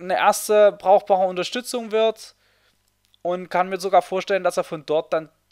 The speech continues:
vielleicht sogar schon den letzten, die letzte Welle nach oben anrennt. Ne, also das sollte man, die soll-, den Bereich sollte man mitnehmen und darunter wäre dann eben erst,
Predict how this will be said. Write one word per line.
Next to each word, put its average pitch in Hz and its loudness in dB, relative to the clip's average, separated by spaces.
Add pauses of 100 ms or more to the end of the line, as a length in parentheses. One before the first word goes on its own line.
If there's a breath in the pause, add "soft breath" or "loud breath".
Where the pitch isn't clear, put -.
(400)
vielleicht 151 -2
sogar 160 2
schon 156 -8
den 151 -12
letzten, - -8
die 147 -16
letzte 147 -8
Welle 143 -6
nach 139 -6
oben - -12
anrennt. 139 -10 (680 loud breath)
Ne, 156 0
also 175 -2
das 208 4
sollte 214 0
man, 202 -8 (180)
die 190 -16
soll-, 202 -2
den 196 -6
Bereich 185 0
sollte 175 -8
man 170 -10
mitnehmen 190 -8 (580 soft breath)
und 165 -12
darunter 165 0
wäre 160 2
dann 156 -2
eben 151 -12
erst, - -6